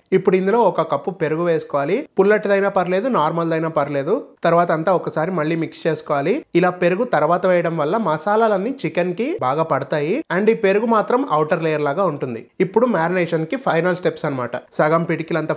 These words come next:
ఫ్రైడ్ ఆనియన్స్ వేసుకుని, కొంచెం తరిగిన పుదీనా, అలాగే ఒక పిడికెడు తరిగిన కొత్తిమీర వేసుకుని, అంతా ఒకసారి లైట్ గా మిక్స్ చేసుకుని, ఒక హాఫ్ అన్ అవర్ పాటు పక్కన పెట్టేసేయండి. ఇప్పుడు రైస్ కుక్కర్ లో వన్ అండ్ హాఫ్ లీటర్ నీళ్లు మరిగించుకుంటున్నాను నేను. నీళ్లు ఈ బాయిలింగ్ స్టేజ్ కి రావడానికి నాకు దాదాపు ట్వంటీ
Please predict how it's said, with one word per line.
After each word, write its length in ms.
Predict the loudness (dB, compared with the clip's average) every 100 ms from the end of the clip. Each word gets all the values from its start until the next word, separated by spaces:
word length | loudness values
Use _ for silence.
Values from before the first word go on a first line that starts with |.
| -2
ఫ్రైడ్ 240 | 0 0
ఆనియన్స్ 320 | 0 -2 -4 -4
వేసుకుని, 400 | -4 -6 -6 -4 -6 -2 0
కొంచెం 240 | 2 0 0
తరిగిన 260 | 0 -2 -2
పుదీనా, 320 | -2 0 0 -2 -6 -2
అలాగే 240 | 0 2 2
ఒక 120 | 0 -2
పిడికెడు 340 | -4 -4 -6 -2
తరిగిన 240 | -2 -2 -4 -6
కొత్తిమీర 380 | -4 -2 0 0
వేసుకుని, 380 | -2 -6 -6 -6 -4 -2
అంతా 160 | 0 0 -2
ఒకసారి 320 | -2 -2 0
లైట్ 200 | 0 0 -4
గా 60 | -4
మిక్స్ 200 | -6 -6 -4
చేసుకుని, 420 | -2 -4 -10 -10 -6 -2
ఒక 160 | 0 4
హాఫ్ 200 | 4 2
అన్ 80 | 0
అవర్ 140 | 0 0
పాటు 160 | -2 0 -2
పక్కన 180 | -2 -4
పెట్టేసేయండి. 540 | -6 -6 -8 -8 -8 -14 _ -8
ఇప్పుడు 200 | 0 2 4
రైస్ 220 | 2 -2 -6
కుక్కర్ 260 | -2 0
లో 60 | 0 2
వన్ 140 | 0
అండ్ 120 | 2 0
హాఫ్ 140 | 0
లీటర్ 260 | -4 -4 -4
నీళ్లు 240 | -2 -2 -2
మరిగించుకుంటున్నాను 760 | -4 -4 -6 -6 -6 -4 -6 -4
నేను. 160 | -2 -2 -2 0
నీళ్లు 320 | 2 4 2 0 0
ఈ 20 | -2 0
బాయిలింగ్ 380 | 0 0 -2 -2
స్టేజ్ 220 | -2 -2 -2
కి 40 |
రావడానికి 420 | 0 0 -2 -4 -4
నాకు 140 | -4 -2 -2
దాదాపు 320 | 0 -2 -4 -4
ట్వంటీ 300 | -4 -2 -4